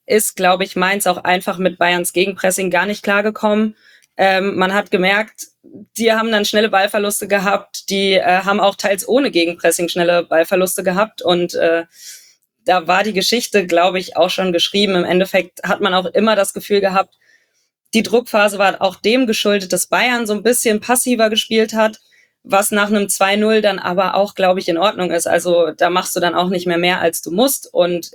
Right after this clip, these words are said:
ich hatte zu jeder Zeit das Gefühl, der F C Bayern hätte noch mal einen drauflegen können, wär's denn noch mal zu einem Anschlusstreffer gekommen. Das ist dann nicht passiert und ich glaub, das war dann eigentlich auch schon die ganze Geschichte. Bei Mainz ist halt so ein bisschen die Luft, glaub ich, jetzt hinten raus.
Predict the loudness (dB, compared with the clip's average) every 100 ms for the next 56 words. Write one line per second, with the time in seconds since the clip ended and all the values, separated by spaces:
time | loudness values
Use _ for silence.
0 | -12 -8 -8 -2 -2 0 2 2 0 0
1 | 2 2 2 0 0 -4 -4 -2 2 2
2 | 0 -2 0 0 0 -2 -2 -2 0 0
3 | -2 0 0 0 0 -4 -2 -2 0 0
4 | 0 0 0 0 0 -2 0 0 0 -2
5 | -2 -2 -4 -4 -4 -6 -2 0 0 -4
6 | _ _ _ _ -2 0 0 2 2 0
7 | 0 0 0 0 -2 -4 -2 -2 0 -2
8 | -2 -6 -6 -2 0 0 -2 -4 -2 -2
9 | -2 0 2 2 0 -2 0 0 0 -2
10 | 0 0 0 0 -4 -8 -2 -2 0 -2
11 | 0 2 0 0 -6 _ _ _ -2 2
12 | 2 0 0 0 0 -2 -2 -4 -4 -2
13 | 0 0 -2 -8